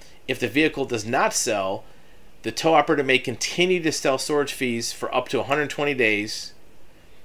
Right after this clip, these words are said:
and then when the purchase price, if it exceeds the amount,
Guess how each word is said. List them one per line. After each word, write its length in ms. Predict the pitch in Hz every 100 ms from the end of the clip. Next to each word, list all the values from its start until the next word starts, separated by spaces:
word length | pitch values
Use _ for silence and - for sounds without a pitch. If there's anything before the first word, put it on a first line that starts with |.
| -
and 120 | 123
then 120 | 127 123
when 80 |
the 80 | 120
purchase 360 | - 165 165 143
price, 560 | - 143 131 - - - - - - - - - -
if 120 | 110
it 100 | 127
exceeds 680 | 120 - - - 196 190 147
the 160 | 160
amount, 680 | 135 131 165 117 107 - -